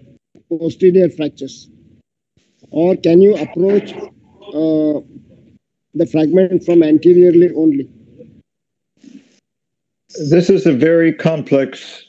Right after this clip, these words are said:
Speaker 2: subject that, that you are addressing, namely the posterior tibial plateau fracture. Uh,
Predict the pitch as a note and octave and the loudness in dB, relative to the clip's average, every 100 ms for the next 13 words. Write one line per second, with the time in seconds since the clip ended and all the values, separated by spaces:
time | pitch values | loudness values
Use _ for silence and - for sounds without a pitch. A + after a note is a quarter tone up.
0 | _ - F3+ C#3+ - B2 - _ - G2 | _ -8 -4 -4 -4 -4 -6 _ -14 -14
1 | - - B2+ G#2 - B2+ G2+ - - - | -14 -6 -6 -6 -4 -4 -4 -16 -12 -10
2 | - - - - - - D3 D3+ D3 - | -10 -14 -20 -16 -16 -4 2 4 2 2
3 | - C3 - _ _ _ _ - C3 B2 | 0 -2 -4 _ _ _ _ -8 -8 -2
4 | F3 D#3+ D#3+ C#3+ D3 D#3+ D3+ C3+ C#3 C3 | -2 -2 -8 -14 -12 -12 -10 -10 -10 -12
5 | _ _ _ _ _ - B2+ - F3+ D3+ | _ _ _ _ _ -18 -16 -8 -6 -8
6 | - E3+ D#3 D3 C#3+ C#3+ D3+ C3 C#3+ C3+ | -8 -6 -4 -4 -6 -6 -6 -4 -6 -6
7 | - C3 B2 C#3 B2+ - C#3 B2+ B2+ - | -8 -8 -6 -6 -8 -6 -6 -6 -8 -16
8 | F#2 E2+ _ _ - - _ _ _ _ | -16 -16 _ _ -20 -20 _ _ _ _
9 | _ - - - - - B2 C3 | _ -12 -10 -12 -10 -4 0 2